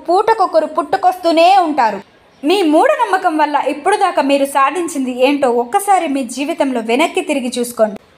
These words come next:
దేవుడు ఉన్నాడన్నది ఎంత నిజమో, దేవుడు లేడు అనేది కూడా అంతే నిజం. ఎందుకంటే నిన్ను పుట్టించిన మీ అమ్మా నాన్నలను మించిన దేవుడు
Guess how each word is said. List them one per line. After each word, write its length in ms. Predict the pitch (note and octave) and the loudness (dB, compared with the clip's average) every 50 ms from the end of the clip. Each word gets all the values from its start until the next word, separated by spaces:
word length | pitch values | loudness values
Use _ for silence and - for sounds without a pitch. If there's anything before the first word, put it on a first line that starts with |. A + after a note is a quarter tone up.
| _ _ _ C4+ C4+ | _ _ _ -4 0
దేవుడు 500 | C4 E4 F4 G4 B4 C5+ C5 A4+ D#4+ D#4 | 2 4 4 4 4 4 4 2 0 -2
ఉన్నాడన్నది 720 | D#4+ D#4 D#4+ F4 G4+ G#4+ G#4+ G#4+ F#4+ F4+ E4+ E4+ E4 D4 C#4+ | -4 -4 -2 0 0 2 2 2 0 0 0 -2 -2 -2 -2
ఎంత 360 | B3+ B3 A#3+ C#4 D4 D4 G#4+ | -2 -2 -2 -2 -2 -2 0
నిజమో, 600 | F#4+ F4 D4+ B3 C4 A#3 A3 A3 C4 D4 B3+ G#3+ - - - _ _ - | 0 0 0 0 -2 -2 -2 -2 -2 -2 -2 -6 -10 -16 -20 _ _ -6
దేవుడు 420 | A3 B3+ C#4 D#4 F4+ G4+ G#4+ G#4 | -2 0 2 2 2 2 0 0
లేడు 540 | F#4+ D#4 C4+ B3+ C#4+ D4 D#4+ D#4 F4 E4+ C4+ - - _ _ _ _ _ C4 | 0 0 2 4 4 4 2 0 -2 -4 -6 -8 -14 _ _ _ _ _ -4
అనేది 300 | C4 C#4 C#4+ C#4 B3+ C4+ | -2 -2 -2 -2 -4 -4
కూడా 380 | C#4 C4 B3 B3+ C#4 D#4+ - - - | -4 -2 0 0 0 0 -2 -6 -8
అంతే 380 | A#3+ A#3 A#3 A#3 B3+ C4 C#4+ D#4 | -8 -8 -4 -2 0 2 2 2
నిజం. 300 | D4 B3+ - A#3 - - - _ _ _ _ _ _ _ _ _ _ _ _ _ _ _ _ _ B3+ | 0 0 -2 -6 -10 -14 -14 _ _ _ _ _ _ _ _ _ _ _ _ _ _ _ _ _ -2
ఎందుకంటే 760 | C4 C#4+ D#4 G4+ G4+ G4+ F#4 D4+ C#4+ C#4+ B3+ B3 B3 D4 D4 - - - _ _ _ _ _ B3+ | 0 0 0 -2 -2 -2 -2 0 0 -2 -2 -2 -4 -6 -8 -10 -16 -20 _ _ _ _ _ 0
నిన్ను 240 | C#4 D#4+ D#4 E4+ | 0 2 2 0
పుట్టించిన 640 | E4 - D#4 D#4 D4+ F4+ F4+ F#4+ - - F4+ E4 D4+ | 0 -2 -4 -4 -2 -4 -6 -6 -6 -4 -4 -2 0
మీ 220 | D4+ C#4 - - - | -2 -2 -2 -2 -2
అమ్మా 300 | B3 C4 C#4 D4+ F4+ F#4 | -2 0 0 0 0 0
నాన్నలను 500 | E4+ E4 D#4 D4 C#4 C#4 C4 C4 B3+ B3 | 2 0 0 0 0 0 -2 -2 -2 -4
మించిన 400 | B3 B3 B3+ C#4 - - C4+ B3+ | -4 -4 -6 -6 -4 -4 -4 -4
దేవుడు 560 | A3+ A3 A3+ A3+ A#3+ C4+ C4+ C4+ B3 C4+ E4 | -4 -2 0 2 2 2 2 0 -2 -2 -4